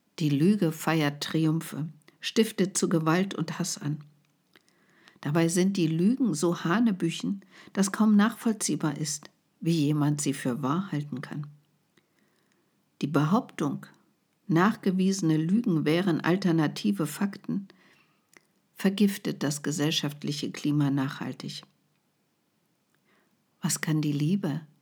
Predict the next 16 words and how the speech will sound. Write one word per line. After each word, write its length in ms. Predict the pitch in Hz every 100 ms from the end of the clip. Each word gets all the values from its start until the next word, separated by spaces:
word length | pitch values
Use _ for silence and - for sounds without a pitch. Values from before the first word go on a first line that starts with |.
| _ -
dem 180 | 151 123
entgegensetzen? 960 | 160 156 151 135 143 147 147 - - - _ _ _ _ _ _ _ _ _ _ _ _ _ _ _ - - - -
Zuerst 640 | - 226 170 180 - - - -
die 140 | 214
Wahrheit 360 | 180 175 151 -
erforschen, 540 | 139 - 139 151 - - _ _ _ -
die 100 | 185
Argumente 460 | 196 202 202 214 202
ernst 460 | 165 208 233 -
nehmen 220 | 175 160 147
und 160 | 160
überprüfen 760 | 170 175 160 - 214 - 143 - - _ _ - - _ -
und 200 | 180 175
damit 360 | 165 202 196
den 180 | 170 156
anderen 640 | - 147 180 202 226 254